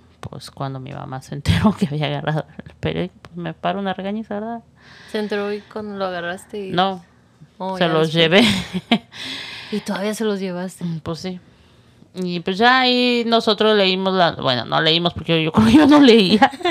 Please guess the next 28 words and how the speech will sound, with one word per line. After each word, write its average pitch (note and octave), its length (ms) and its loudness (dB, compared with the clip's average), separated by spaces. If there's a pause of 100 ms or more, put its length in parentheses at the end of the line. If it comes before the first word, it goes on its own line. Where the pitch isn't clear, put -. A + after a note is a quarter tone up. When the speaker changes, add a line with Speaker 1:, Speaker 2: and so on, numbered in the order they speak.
Speaker 1:
<laughs> - 260 -20
pero - 300 2
estos G#3+ 240 -2
estaban - 340 4
leyendo F2 380 0
la - 80 -2
noticia F#3+ 640 -4
y, F3 80 -8
pues, D#3 180 -8
ya D#3 80 2
ahí D3+ 140 2
nos - 180 -8
enteramos D3+ 540 0 (2500)
de F3+ 180 2
que - 80 -2
lo F3+ 80 4
habían G3 300 4
matado G3 560 4 (840)
y F3 200 2 (100)
que D3+ 840 -2 (1300)
se - 140 -2
habían E3 320 2
ido D#3+ 320 0
y D3 120 -4
que - 160 -10
los C#3+ 200 -16
andaban - 320 -10
buscando. G3 540 0